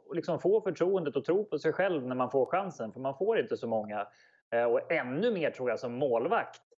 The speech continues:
som Oscar Dansk. Alltså, det finns otroligt skickliga målvakter.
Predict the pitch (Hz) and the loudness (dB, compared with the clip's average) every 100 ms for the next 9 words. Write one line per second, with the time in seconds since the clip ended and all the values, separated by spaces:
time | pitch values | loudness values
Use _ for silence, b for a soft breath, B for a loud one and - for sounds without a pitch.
0 | _ _ - 123 120 - 113 170 147 110 | _ _ -10 -6 -6 -4 0 0 -2 -6
1 | - 110 113 110 117 - - - 220 208 | -8 -6 -4 -4 -6 -8 -10 -2 0 0
2 | - 160 - 123 127 117 120 170 - 117 | 0 -4 0 0 2 2 2 -2 0 0
3 | 120 | 0